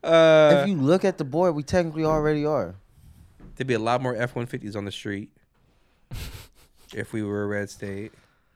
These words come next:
Speaker 2: But we kinda already are. The only thing that's really blue is San Diego, L A, and San Francisco.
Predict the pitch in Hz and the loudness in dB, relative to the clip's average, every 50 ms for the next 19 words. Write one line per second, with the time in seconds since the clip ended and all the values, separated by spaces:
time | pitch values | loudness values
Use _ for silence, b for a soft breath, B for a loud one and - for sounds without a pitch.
0 | _ _ _ _ - 120 131 135 131 - 160 160 156 156 156 156 156 160 160 160 | _ _ _ _ -8 -8 -6 -6 -6 -6 -6 -6 -4 -4 -4 -4 -4 -4 -4 -4
1 | 175 180 160 110 98 _ _ _ _ _ _ _ _ _ _ _ _ _ _ _ | -6 -6 -6 -8 -10 _ _ _ _ _ _ _ _ _ _ _ _ _ _ _
2 | _ _ _ _ _ _ _ _ - - 135 156 175 185 165 180 175 165 160 147 | _ _ _ _ _ _ _ _ -4 2 4 4 4 4 2 0 0 0 0 -2
3 | 143 160 165 160 151 135 127 156 160 151 135 131 - 139 139 139 135 139 139 135 | 0 0 0 0 0 -2 -2 -2 -2 -2 -2 -2 -2 -4 -4 -2 -2 -2 -2 -2
4 | 135 131 131 131 123 - - 127 131 127 127 127 131 127 123 113 110 113 110 - | -2 -2 -2 -4 -4 -4 -2 -2 0 0 0 0 0 0 -2 -4 -6 -8 -8 -6
5 | - 127 127 117 113 113 - - 139 131 - - 62 - | -6 -6 -6 -6 -10 -12 -8 -6 -6 -6 -8 -10 -18 -20